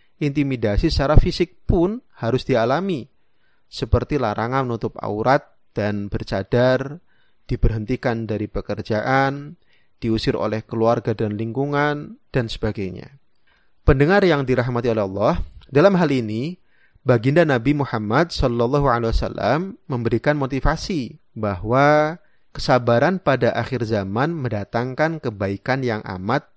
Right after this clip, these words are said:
besar. Dalam sabdanya yang diriwayatkan oleh At-Tirmidzi, Rasulullah menyebutkan, "Ya'ti 'alan nasi zamanun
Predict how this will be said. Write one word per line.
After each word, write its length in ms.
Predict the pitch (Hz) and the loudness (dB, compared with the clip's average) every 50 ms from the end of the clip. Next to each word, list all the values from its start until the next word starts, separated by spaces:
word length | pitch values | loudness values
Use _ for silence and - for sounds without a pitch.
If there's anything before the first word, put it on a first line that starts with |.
| _ | _
besar. 640 | - - - - 110 107 107 101 92 95 - - - _ _ _ _ _ _ - | -10 -10 -4 0 2 2 2 2 0 -4 -12 -16 -20 _ _ _ _ _ _ -8
Dalam 320 | 104 98 101 101 101 - | -6 -6 -6 -6 -8 -6
sabdanya 720 | - 107 98 - - 104 92 90 92 104 123 156 196 240 - _ | -6 -6 -6 -6 -6 -8 -6 -6 -4 -2 0 0 -2 -2 -6 _
yang 240 | 120 113 107 104 101 | -4 -2 -2 -2 -2
diriwayatkan 720 | - 110 107 107 98 98 98 95 95 - _ 110 104 101 101 98 95 95 - - - - - 104 | -4 -4 -2 -2 -2 -2 -4 -6 -8 -6 _ -4 -4 -2 -4 -6 -8 -10 -12 -16 -18 -20 -14 -10
oleh 240 | 101 95 95 95 98 - | -6 -6 -6 -6 -6 -8
At-Tirmidzi, 800 | 110 - - 117 107 101 101 98 95 90 98 113 143 180 196 196 - - | -8 -4 -4 -4 -2 -2 -2 -4 -4 -2 -2 -2 -2 -2 -4 -6 -6 -4
Rasulullah 560 | 123 117 - - 127 113 110 117 135 156 165 - - - - - - - - | 2 2 2 2 2 0 2 4 4 4 6 6 4 4 4 2 0 -4 -6
menyebutkan, 800 | 117 120 117 113 104 98 104 98 - - - 98 117 151 196 233 - _ _ _ _ _ | -8 -6 -6 -6 -2 -2 -4 -4 -4 -6 -6 -4 -4 -4 -6 -8 -10 _ _ _ _ _
"Ya'ti 640 | - 143 165 - - 147 - _ - 185 190 208 214 | 0 0 2 2 2 -2 -6 _ 0 2 2 4 4
'alan 400 | 208 160 139 139 139 135 127 127 | 4 2 4 4 4 2 2 2
nasi 320 | 135 156 170 160 - 156 127 | 0 0 0 0 0 0 0
zamanun 800 | 117 127 131 135 143 151 156 165 160 156 147 143 147 156 180 | 2 2 2 2 2 2 0 0 0 0 -2 -2 -4 -8 -12